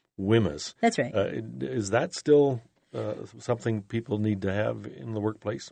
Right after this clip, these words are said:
Speaker 2: It is for sure. And now wimis is a little bit different because it needs to be reviewed annually. It can be a little bit more specific to your workplace. However, there's a really big changes happening with wimis.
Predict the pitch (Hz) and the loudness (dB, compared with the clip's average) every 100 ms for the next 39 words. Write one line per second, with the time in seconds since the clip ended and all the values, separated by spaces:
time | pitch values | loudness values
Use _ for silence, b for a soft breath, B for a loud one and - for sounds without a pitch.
0 | - 262 302 - 226 - 143 135 156 180 | 6 8 8 6 4 8 8 8 6 6
1 | 247 - 269 262 220 208 - 156 156 165 | 6 6 8 8 8 6 4 2 2 4
2 | 180 160 165 165 - 175 160 147 151 143 | 6 6 4 2 2 2 2 4 2 2
3 | 143 139 151 175 208 226 196 202 - 233 | 2 2 4 4 4 2 2 -4 2 6
4 | 254 240 208 185 180 175 165 156 - 156 | 6 8 6 6 6 4 2 0 -2 -4
5 | - 156 185 - 180 156 131 123 147 - | 0 2 0 0 2 2 2 2 0 2
6 | 220 254 - b b b 220 220 208 196 | 2 2 0 b b b 8 10 10 10
7 | 190 175 175 165 165 185 208 202 185 156 | 8 8 6 6 4 8 8 10 6 6
8 | 165 143 - 156 143 131 - 147 151 139 | 2 2 2 4 4 2 2 2 2 2
9 | 131 123 123 139 196 | 2 2 2 2 0